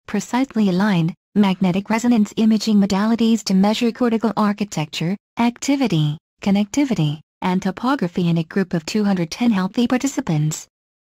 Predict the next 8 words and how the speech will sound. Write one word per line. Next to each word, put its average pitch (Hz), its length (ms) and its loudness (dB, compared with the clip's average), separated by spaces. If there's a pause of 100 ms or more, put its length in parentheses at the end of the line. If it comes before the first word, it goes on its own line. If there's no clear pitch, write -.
(280)
These 220 260 2
measures, 175 580 0 (220)
including 226 500 2
cortex 294 500 -4
thickness, 180 640 -2 (260)
cortex 285 520 -2
myelin 277 460 4
content, 170 580 0